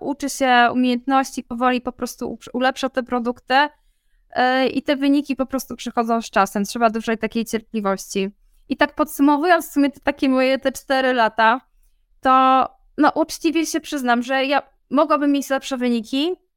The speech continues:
gdybym po prostu poświęciła na to więcej czasu, bo tak jak wcześniej opowiadałam, niby jestem cztery lata na tym Amazonie, ale tak naprawdę takiej uczciwej pracy to może nie, miałam, nie wiem,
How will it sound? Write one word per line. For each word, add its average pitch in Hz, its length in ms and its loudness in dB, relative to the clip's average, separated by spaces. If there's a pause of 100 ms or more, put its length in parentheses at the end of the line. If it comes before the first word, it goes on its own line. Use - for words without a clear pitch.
(160)
gdybym 294 340 2
po 277 100 0
prostu 277 600 -2
poświęciła 247 500 0
na 233 100 0
to 220 120 -6
więcej 220 300 0
czasu, 196 380 -2
bo 247 120 -2
tak 285 140 -2
jak 285 120 0
wcześniej 262 320 -2
opowiadałam, 202 680 0 (460)
niby 294 220 2
jestem 277 260 2
cztery 269 260 0
lata 254 220 0
na 240 100 2
tym 240 180 0
Amazonie, 233 560 2
ale 240 140 4
tak 240 160 -4
naprawdę 240 320 -2
takiej 240 260 -2
uczciwej 233 380 -4
pracy 233 320 0
to 220 100 -4
może 220 240 0
nie, 214 280 2
miałam, 214 340 4
nie 214 100 2
wiem, 202 320 0